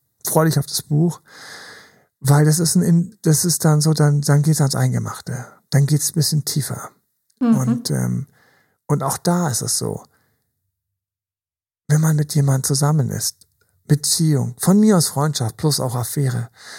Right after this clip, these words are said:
Speaker 1: oder man ist dort, wo man sagt, ey, es fliegt uns gerade um die Ohren, ich brauch noch mal ein bisschen Sprit, ein bisschen Rückenwind, ein bisschen Trieb, ein bisschen irgendwas, um für mich wieder zu sagen,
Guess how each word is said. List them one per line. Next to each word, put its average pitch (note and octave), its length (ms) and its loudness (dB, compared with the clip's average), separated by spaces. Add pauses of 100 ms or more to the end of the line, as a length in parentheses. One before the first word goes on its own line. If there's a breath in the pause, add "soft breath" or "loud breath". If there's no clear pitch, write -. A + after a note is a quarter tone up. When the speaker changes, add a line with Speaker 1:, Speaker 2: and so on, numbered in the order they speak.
(180 loud breath)
Speaker 1:
oder F#3+ 240 6
man D#3+ 120 2
ist D3 180 0
dort, D#3+ 140 2
wo D#3 40 0
man D3+ 140 4
sagt, D3 300 -2 (220)
ey, D#3 400 2 (280)
es C3+ 120 -2
fliegt F3+ 240 -2
uns D#3+ 140 -2
gerade D3 220 0
um D3 80 2
die D3+ 120 2
Ohren, D#3+ 440 0 (800 loud breath)
ich - 160 -8
brauch E3 220 2
noch F3 100 4
mal D3 140 4
ein C3+ 120 0
bisschen F3 300 2
Sprit, - 340 -2
ein C#3 120 2
bisschen D#3 300 2
Rückenwind, C3+ 380 0
ein C3 120 0
bisschen D#3+ 480 0
Trieb, - 260 -2
ein D3 120 2
bisschen F#3+ 380 2
irgendwas, F3 640 2
um E3 160 0
für E3+ 160 0
mich F3 200 2
wieder D#3 220 4
zu - 140 -2
sagen, D3+ 420 2